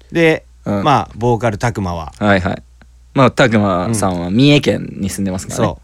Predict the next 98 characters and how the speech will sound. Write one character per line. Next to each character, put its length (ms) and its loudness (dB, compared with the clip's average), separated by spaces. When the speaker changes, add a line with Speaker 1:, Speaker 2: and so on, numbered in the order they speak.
Speaker 1:
う。 60 -6
Speaker 2:
は 60 -2
い。 40 -2
Speaker 1:
三 120 4
重 80 4
県 180 0
か 100 -2
ら 60 0
名 160 4
古 100 4
屋 80 2
に 80 0
向 120 0
か 140 0
っ 60 -4
て、 360 -8
Speaker 2:
車 260 -2
を 20 -4
走 240 0
ら 80 4
せ。 140 -2
Speaker 1:
え 40 -6
っ 20 -20
と、 320 -4
我 240 4
ら 140 2
が、 260 -2
Speaker 2:
う 80 -4
ん。 40 2
Speaker 1:
あ 120 2
の、 160 -4
バ 160 0
ン 100 4
ド 140 2
の 260 0
財 260 4
産 200 2
で 100 2
あ 40 4
る。 40 6
Speaker 2:
バ 140 6
ン 100 6
ド 80 6
の 100 6
財 240 6
産 240 0
の 100 -2
な。 140 0
Speaker 1:
<laughs> 40 -2
あ 80 6
の、 340 4
ハ 260 2
イ 140 8
エ 80 6
ー 40 4
ス 140 -4
を、 40 0
Speaker 2:
ハ 60 2
イ 100 4
エ 40 2
ー 40 -2
ス 120 -10
な。 200 -2
Speaker 1:
運 160 4
転 180 4
し 80 4
て 100 6
い 60 8
ま 140 6
し 80 0
た。 140 0
Speaker 2:
は 220 0
い。 100 -4
Speaker 1:
で、 640 4
あ 120 2
の、 80 2
四 200 4
日 180 2
市 140 0
ぐ 80 4
ら 100 6
い 40 -2
や 80 -6
ね。 220 -8
Speaker 2:
う 80 2
ん 220 6
う 40 6
ん。 20 6
Speaker 1:
二 80 6
十 160 4
三 240 2
号 160 0
線 220 0
の。 280 -2
Speaker 2:
は 160 -2
い 60 -4
は 180 -8
い。 60 -18